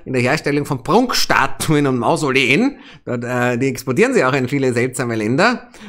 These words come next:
Und wenn natürlich der Staat beispielsweise eben in Prunkmausoleen investiert, ist das ja unproduktiver. Wenn du in eine gute Zugverbindung,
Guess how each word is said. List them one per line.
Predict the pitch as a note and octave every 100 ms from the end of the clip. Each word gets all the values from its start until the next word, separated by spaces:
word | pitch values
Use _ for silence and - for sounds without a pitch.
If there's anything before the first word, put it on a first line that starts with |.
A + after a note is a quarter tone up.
| -
Und | C#3 D#3
wenn | D#3
natürlich | D#3+ D#3 D#3
der | D3
Staat | B2 G#2+ F3
beispielsweise | A#2+ A#2+ B2 C3+ B2 A2+ C3
eben | A2 A#2+
in | A#2 A#2
Prunkmausoleen | D3 A3 A#3 - - - - B2+ B2 C#3+ C#3+ C3+ A3
investiert, | D#3 C3+ C3 B2 C3+
ist | C#3 D3+
das | D3
ja |
unproduktiver. | D#3 A3 F3+ C3+ A2+ - G2+ G2+
Wenn | G2 A2+
du |
in | A2+
eine | A2
gute | B2+ D#3+ C3+
Zugverbindung, | G3 G3 G3+ F#3 G3+ G3+